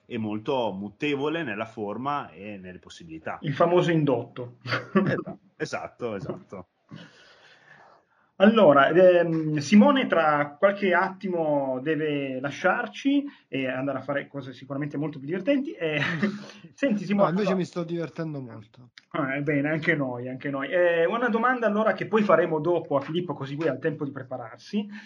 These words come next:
Speaker 1: Uh,
Speaker 2: Eh,
Speaker 1: sì.
Speaker 2: progetti futuri nel settore per, eh, il prossimo futuro? Cosa ci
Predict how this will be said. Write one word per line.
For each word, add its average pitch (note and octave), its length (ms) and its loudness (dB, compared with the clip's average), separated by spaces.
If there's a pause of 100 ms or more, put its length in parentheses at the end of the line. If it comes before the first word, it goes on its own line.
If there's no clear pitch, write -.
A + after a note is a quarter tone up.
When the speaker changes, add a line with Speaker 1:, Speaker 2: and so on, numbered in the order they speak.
(300)
Speaker 1:
Uh, C3 100 0
Speaker 2:
Eh, E3+ 220 4
Speaker 1:
sì. F3+ 80 -12
Speaker 2:
progetti G#3+ 540 0
futuri G#3 840 -2
nel E3+ 160 0
settore A3 1200 -4
per, E3 200 2
eh, D3 480 0
il C3+ 80 -8
prossimo D#3+ 420 -6
futuro? G#3 760 -2
Cosa D3+ 260 -4
ci D3 260 -10